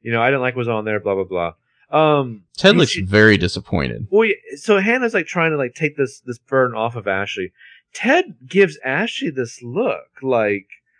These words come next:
Speaker 1: like, first of all, step in and, like, you know, chastise your daughter here.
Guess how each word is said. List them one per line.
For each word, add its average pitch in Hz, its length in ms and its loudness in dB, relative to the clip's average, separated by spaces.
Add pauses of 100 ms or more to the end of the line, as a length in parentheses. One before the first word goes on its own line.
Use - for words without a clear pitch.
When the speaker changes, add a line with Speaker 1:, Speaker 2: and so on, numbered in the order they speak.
(320)
Speaker 1:
like, 131 220 2
first 214 260 2
of 156 80 0
all, 135 100 4
step 160 320 0
in 151 160 0
and, 135 140 -2
like, 107 300 -4
you 117 120 -6
know, 95 380 -4
chastise 131 760 -6
your 95 100 -14
daughter 85 440 -8
here. 95 360 -4